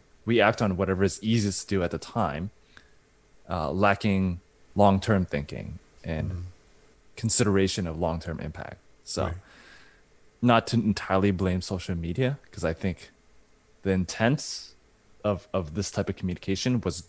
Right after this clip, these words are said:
Speaker 1: good. It just took people just not too long even to take advantage of it and exploit each other's human weakness.
Speaker 2: Mm. Mm.
Speaker 1: So, would love to bring phone calls back.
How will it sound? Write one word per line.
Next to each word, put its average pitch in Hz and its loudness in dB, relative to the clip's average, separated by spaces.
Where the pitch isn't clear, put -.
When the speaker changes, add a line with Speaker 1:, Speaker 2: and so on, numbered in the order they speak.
Speaker 1:
good. 104 2
It 110 4
just 104 2
took 110 -2
people 98 2
just - -6
not 123 6
too 135 0
long 113 4
even 85 -2
to - -12
take 131 2
advantage 95 2
of 80 0
it 80 0
and 101 6
exploit 104 4
each 101 2
other's 90 2
human 90 0
weakness. - -8
Speaker 2:
Mm. 98 -4
Mm. 104 -6
Speaker 1:
So, - -20
would 107 2
love 107 6
to 107 -2
bring 92 2
phone 87 -2
calls 76 0
back. - -4